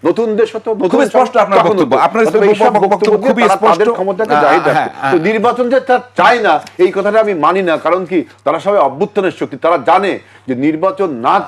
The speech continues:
Speaker 2: জি,
Speaker 1: না হলে
Speaker 2: জি, জি, আবু হেনা
Speaker 1: আমাদের
Speaker 2: রাজ্জাকি, ওনার কথায় কিন্তু এখন আবার একটা, আহ, দ্বৈততাও তৈরি হচ্ছে। একবার বলছেন যে তারা দীর্ঘকাল এইটা থাকলে তাদের সুবিধা সময়, আবার বলছে চায়না, যাক তার অবস্থান তার। আপনি কি মনে করেন আজিজুল বারী হেলালের যে বক্তব্য,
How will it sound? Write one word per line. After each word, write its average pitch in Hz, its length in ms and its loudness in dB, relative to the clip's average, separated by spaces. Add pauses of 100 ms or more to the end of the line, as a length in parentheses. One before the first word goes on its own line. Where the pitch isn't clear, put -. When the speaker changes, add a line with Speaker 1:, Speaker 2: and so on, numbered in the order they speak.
Speaker 2:
জি, 165 120 -2
Speaker 1:
না 175 60 4
হলে 190 320 0
Speaker 2:
জি, 190 100 0
জি, 160 120 -2
আবু 196 180 2
হেনা 254 160 6
Speaker 1:
আমাদের 208 160 2
Speaker 2:
রাজ্জাকি, 175 240 0
ওনার 214 180 2
কথায় 226 280 0
কিন্তু 226 200 -2
এখন 214 300 0
আবার - 280 0
একটা, 208 300 2 (280)
আহ, 180 220 0
দ্বৈততাও 208 500 0
তৈরি 160 240 0
হচ্ছে। 123 200 -4
একবার 170 260 2
বলছেন 208 300 0
যে 208 80 0
তারা 202 200 0
দীর্ঘকাল 190 540 2
এইটা 175 280 -4
থাকলে 175 300 -4
তাদের 165 220 -2
সুবিধা 143 520 -2
সময়, 156 320 0 (340)
আবার 180 260 2
বলছে 202 220 0
চায়না, 180 300 0
যাক 220 280 0
তার 175 120 2
অবস্থান 170 320 0
তার। 151 200 2 (380)
আপনি 208 300 0
কি 247 100 -4
মনে 175 200 0
করেন 135 180 0
আজিজুল 170 460 0
বারী 208 220 2
হেলালের 185 400 0
যে 165 100 0
বক্তব্য, 131 540 -2